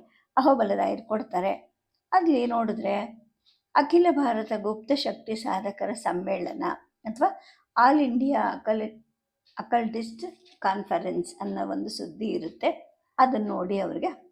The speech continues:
ಆಶ್ಚರ್ಯ ಆಗುತ್ತೆ. "ಇದೇ ಮೊದಲನೇ ಸಲನಾ ಪ್ರಥಮ ಸಮ್ಮೇಳನ ಅಂತ ಇದೆಯಲ್ಲ?" ಅಂತ ಕೇಳಿದಾಗ "ಹೌದು" ಅಂತ ಹೇಳ್ಬಿಟ್ಟು ಅಹೋಬಲರಾಯರು ಹೇಳ್ತಾರೆ. "ಹೋಗ್ ಬಂದ್ರೆ ಚೆನ್ನಾಗಿರುತ್ತಲ್ವಾ?" ಅಂತ ಶಾಸ್ತ್ರಿಗಳು ಹೇಳ್ತಾರೆ.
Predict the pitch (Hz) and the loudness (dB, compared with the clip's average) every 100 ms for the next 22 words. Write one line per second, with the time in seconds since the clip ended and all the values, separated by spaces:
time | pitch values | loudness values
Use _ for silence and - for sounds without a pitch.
0 | _ _ _ _ _ _ - 240 - 247 | _ _ _ _ _ _ -4 -4 -4 -6
1 | 180 - - 190 - 202 - - _ _ | -6 -4 -4 -6 -2 -4 -4 -18 _ _
2 | _ _ 262 359 359 196 190 262 277 - | _ _ -4 2 4 4 2 4 4 4
3 | 196 180 180 - - - - _ 214 220 | 2 2 -2 -2 -4 -8 -20 _ -6 2
4 | 294 285 226 220 214 196 196 202 202 208 | 4 6 4 4 2 0 0 -2 -4 -4
5 | 196 185 226 175 175 185 190 - _ _ | -6 -4 -2 0 0 -2 -6 -14 _ _
6 | 214 220 214 214 202 196 233 330 - _ | -8 -8 -6 -6 -4 -2 0 -2 -4 _
7 | _ _ 277 285 196 196 - - 220 220 | _ _ 4 4 4 -2 -4 -6 -6 -6
8 | 202 - 190 214 190 196 185 185 202 202 | -6 -6 -6 -4 -6 -6 -6 -6 -8 -10
9 | 185 170 - - - _ _ _ _ 339 | -12 -12 -10 -10 -10 _ _ _ _ 2
10 | 370 262 254 214 - 190 208 226 226 - | 2 2 0 -2 -6 -6 -4 -4 -4 -4
11 | 175 190 - - 349 196 220 214 202 - | -6 -4 -4 -4 -4 -6 -8 -8 -8 -10
12 | 196 196 190 - 185 - 320 | -14 -14 -12 -14 -10 -8 -6